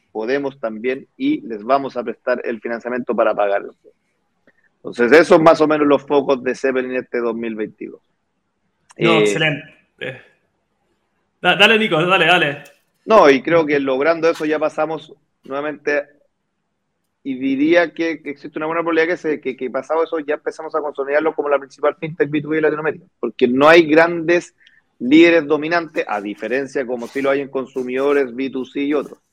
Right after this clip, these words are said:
Speaker 1: Consumidores hoy día es Nubank, eh, la fintech de personas, y el banco digital más grande del mundo. En B dos C es Mercado Libre,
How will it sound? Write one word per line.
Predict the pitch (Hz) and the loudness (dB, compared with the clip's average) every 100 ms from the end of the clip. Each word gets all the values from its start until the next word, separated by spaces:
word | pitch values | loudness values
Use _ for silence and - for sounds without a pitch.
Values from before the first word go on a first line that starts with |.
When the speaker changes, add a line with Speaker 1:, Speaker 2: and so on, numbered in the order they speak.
| _ | _
Speaker 1:
Consumidores | 110 - 123 143 160 | -16 -10 -2 0 0
hoy | 135 | 0
día | 147 151 139 | 2 4 4
es | 139 135 - _ _ | 2 -2 -8 _ _
Nubank, | 175 214 - _ _ _ - | -4 -4 -4 _ _ _ -20
eh, | 135 - - _ _ - | -18 -18 -20 _ _ -12
la | - | -6
fintech | 160 156 156 139 | -2 0 0 0
de | 143 | 2
personas, | 143 - 180 110 - _ | 0 2 0 0 -12 _
y | - | -2
el | 135 | 0
banco | 135 143 135 | 0 -2 -2
digital | 135 139 | -2 -2
más | 139 | -2
grande | 139 151 | -4 -4
del | 175 | -6
mundo. | 123 143 _ _ _ _ _ _ | -8 -14 _ _ _ _ _ _
En | 120 113 | -6 2
B | 175 | 6
dos | 190 - | 6 6
C | 185 190 | 4 4
es | 160 | 0
Mercado | 139 143 139 170 | -6 -8 -2 -2
Libre, | 202 - - | 0 -4 -8